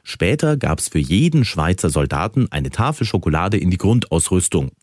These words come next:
Die ist leicht zu transportieren und macht ziemlich schnell satt. Und weil das Militär unglaubliche Mengen bestellt hat, ging's den Schweizer Schokoladenherstellern auch in Wirtschaftskrisen ziemlich gut.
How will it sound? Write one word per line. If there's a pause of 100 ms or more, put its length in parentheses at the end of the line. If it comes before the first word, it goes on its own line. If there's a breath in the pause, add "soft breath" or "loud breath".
Die
ist
leicht
zu
transportieren
und
macht
ziemlich
schnell
satt. (540 loud breath)
Und
weil
das
Militär
unglaubliche
Mengen
bestellt
hat, (420 soft breath)
ging's
den
Schweizer
Schokoladenherstellern
auch
in
Wirtschaftskrisen
ziemlich
gut.